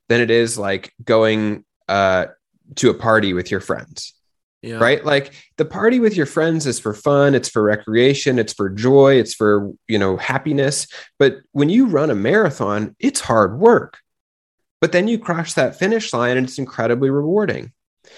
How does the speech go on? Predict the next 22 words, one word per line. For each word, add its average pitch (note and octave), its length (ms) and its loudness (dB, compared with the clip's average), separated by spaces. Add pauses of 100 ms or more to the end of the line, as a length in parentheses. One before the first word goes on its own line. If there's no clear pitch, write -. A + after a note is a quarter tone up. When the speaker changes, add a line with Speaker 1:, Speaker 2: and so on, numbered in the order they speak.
(200)
Speaker 1:
And C#3+ 120 0
so E3+ 140 4
if D3+ 140 0
you're G#3+ 180 2
seeking F#3+ 560 0
a B2+ 60 4
rewarding A#2 720 0
experience, A2 1120 0 (520)
there's A3 220 2
gonna A3 220 2
be G#3+ 140 0
some G3 280 -2
work F#3+ 340 -2
involved. F2 520 -8 (160)
It - 100 0
is G3 160 2
not C#3+ 480 -2
going C#3+ 280 -2
to C3+ 100 -8
be C3 300 0
inherently G#2+ 680 -2
easy. - 520 -6